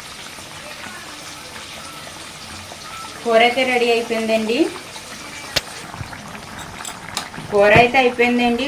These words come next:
స్టవ్ అయితే బంద్ చేసేస్తాను. టేస్ట్ ఎలా వచ్చిందో కొద్దిగా టేస్ట్ కూడా చూస్తాను. ఒక చిన్నది ఇలా చేప ముక్క వేసుకుని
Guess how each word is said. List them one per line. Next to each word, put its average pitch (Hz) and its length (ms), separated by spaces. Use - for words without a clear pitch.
స్టవ్ 220 280
అయితే 220 260
బంద్ 220 280
చేసేస్తాను. 220 560
టేస్ట్ 233 380
ఎలా 254 180
వచ్చిందో 240 380
కొద్దిగా 214 320
టేస్ట్ 220 360
కూడా 233 160
చూస్తాను. 208 500
ఒక - 140
చిన్నది 208 500
ఇలా 185 180
చేప 202 220
ముక్క 196 240
వేసుకుని 185 480